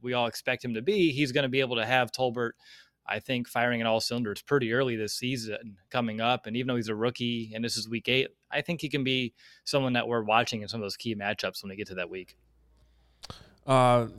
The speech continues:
Speaker 2: comments are saying that's what happens when you pay a running back that much money. And I agree. It's like another lesson learned.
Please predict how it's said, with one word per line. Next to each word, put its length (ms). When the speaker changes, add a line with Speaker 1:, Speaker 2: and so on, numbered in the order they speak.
Speaker 2:
comments 420
are 140
saying 340
that's 220
what 100
happens 300
when 80
you 80
pay 340
a 80
running 380
back 340
that 220
much 220
money. 380
And 260
I 140
agree. 360
It's 120
like 100
another 280
lesson 380
learned. 340